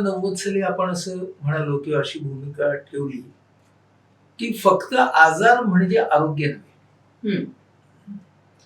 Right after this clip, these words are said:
Speaker 1: तर आजारांवरती उपचार व्हायला हवेत,
Speaker 2: हम्म.
Speaker 1: वैज्ञानिक उपचार व्हायला हवेत,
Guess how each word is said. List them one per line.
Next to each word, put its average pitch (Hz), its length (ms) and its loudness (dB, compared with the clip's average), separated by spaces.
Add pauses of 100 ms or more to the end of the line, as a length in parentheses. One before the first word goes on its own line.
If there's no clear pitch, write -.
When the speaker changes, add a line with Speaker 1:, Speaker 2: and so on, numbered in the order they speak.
(240)
Speaker 1:
तर - 60 -2
आजारांवरती 226 1400 2
उपचार 208 400 2
व्हायला 147 320 4
हवेत, - 600 -6
Speaker 2:
हम्म. 160 300 -10
Speaker 1:
वैज्ञानिक 165 500 -4
उपचार 151 400 -4
व्हायला - 360 -4
हवेत, - 240 -10